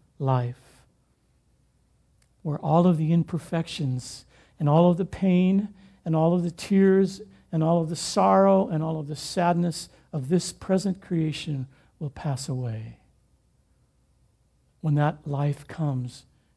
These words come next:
in its fullness once for all. So Paul would say in First Corinthians fifteen, "As in Adam all died,"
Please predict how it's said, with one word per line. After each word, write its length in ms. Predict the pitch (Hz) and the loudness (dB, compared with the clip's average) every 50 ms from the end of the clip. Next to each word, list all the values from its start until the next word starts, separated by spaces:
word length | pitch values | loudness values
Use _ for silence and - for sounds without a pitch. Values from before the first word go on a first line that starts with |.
| _ _ | _ _
in 140 | 160 147 139 | -6 -4 -4
its 160 | 135 - - | -6 -8 -14
fullness 800 | - - - 147 135 123 117 110 110 110 - - - - - _ _ _ _ _ _ _ _ _ _ _ _ _ _ _ _ _ _ - | -16 -8 -4 -4 -2 -2 -4 -6 -10 -14 -16 -20 -20 -20 -20 _ _ _ _ _ _ _ _ _ _ _ _ _ _ _ _ _ _ -8
once 240 | 147 127 123 - - | -8 -8 -8 -8 -12
for 220 | - - 135 127 | -12 -8 -6 -4
all. 420 | 123 123 120 117 113 110 107 107 _ _ _ _ _ _ _ _ _ _ _ _ _ _ _ _ _ _ _ _ _ _ _ _ _ _ _ _ _ _ _ _ _ _ _ _ _ _ _ _ _ _ _ _ _ _ _ _ _ _ _ _ _ _ _ _ _ _ _ _ _ _ _ _ | -4 -4 -6 -6 -8 -10 -12 -14 _ _ _ _ _ _ _ _ _ _ _ _ _ _ _ _ _ _ _ _ _ _ _ _ _ _ _ _ _ _ _ _ _ _ _ _ _ _ _ _ _ _ _ _ _ _ _ _ _ _ _ _ _ _ _ _ _ _ _ _ _ _ _ _
So 180 | - - - 160 | -10 0 0 2
Paul 380 | 139 - - 180 170 160 165 165 | 2 2 4 6 6 8 8 6
would 160 | 156 147 - | 6 2 0
say 240 | - - 175 156 156 | -2 0 0 2 2
in 100 | 147 135 | 0 0
First 240 | - 160 147 - | -2 -6 -8 -8
Corinthians 440 | - - 160 143 - - 156 131 - | -4 -4 -4 -4 -2 -4 -6 -6 -6
fifteen, 560 | - 165 139 - - - 156 139 131 131 131 | -6 -6 -6 -6 -6 -4 -2 0 0 0 -2
"As 260 | 147 - 147 143 131 147 | 0 -2 -2 -2 0 -2
in 100 | 143 156 | -2 0
Adam 400 | - 156 160 165 165 170 165 175 | 2 4 4 6 6 4 4 2
all 340 | - - 147 147 147 151 143 | 0 0 0 0 0 0 0
died," 560 | 131 156 143 135 123 117 110 110 113 117 | 0 -2 0 0 -2 -4 -4 -8 -12 -14